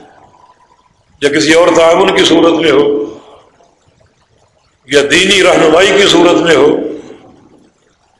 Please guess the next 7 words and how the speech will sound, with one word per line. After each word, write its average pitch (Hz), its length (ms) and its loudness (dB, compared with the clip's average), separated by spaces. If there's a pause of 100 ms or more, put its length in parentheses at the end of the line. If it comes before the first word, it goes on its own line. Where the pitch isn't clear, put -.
(680)
تو 151 80 0
ایسا 151 280 0
بندہ 151 480 0 (1600)
اللہ 156 140 -2
تعالیٰ 151 300 0
کے 151 80 -2
نزدیک 165 720 -2